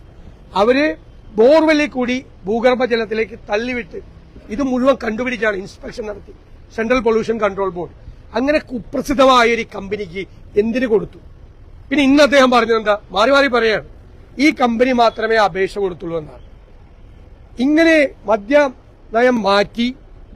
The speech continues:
പുതിയ ഇത്, ഡിസ്റ്റിലറികൾ ഇത്, ഇത് കൊടുക്കാൻ, മദ്യനിർമ്മാണത്തിനുള്ള സംവിധാനങ്ങൾ കൊടുക്കാൻ പോകുന്നു എന്ന് വേറെ ആരാണ് അറിഞ്ഞത്? കേരളത്തിൽ തന്നെ പ്രവർത്തിക്കുന്ന ഏതെങ്കിലും ഡിസ്റ്റിലറികൾ ഇതറിഞ്ഞോ? അറിഞ്ഞോ? കേരളത്തിൽ കുറെ ഡിസ്റ്റിലറികൾ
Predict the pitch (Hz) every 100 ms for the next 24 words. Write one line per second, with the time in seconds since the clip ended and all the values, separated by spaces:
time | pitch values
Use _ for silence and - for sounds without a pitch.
0 | - - 240 277 285 269 220 - - 226
1 | 233 202 196 208 285 262 254 165 - 214
2 | 240 240 254 - 226 214 247 170 - -
3 | - 202 254 277 262 247 240 240 240 226
4 | 220 208 233 233 240 240 220 214 170 254
5 | 226 - - - - 220 254 277 285 269
6 | 202 - - - - - 254 247 262 277
7 | 247 262 277 269 277 277 285 - - -
8 | - - - 240 269 294 254 285 269 269
9 | 262 240 233 233 247 247 240 - - -
10 | - 233 269 262 262 262 240 226 - 247
11 | 240 240 233 220 196 - - - - -
12 | - - - - - 220 233 196 208 226
13 | 254 285 269 294 277 - 285 285 285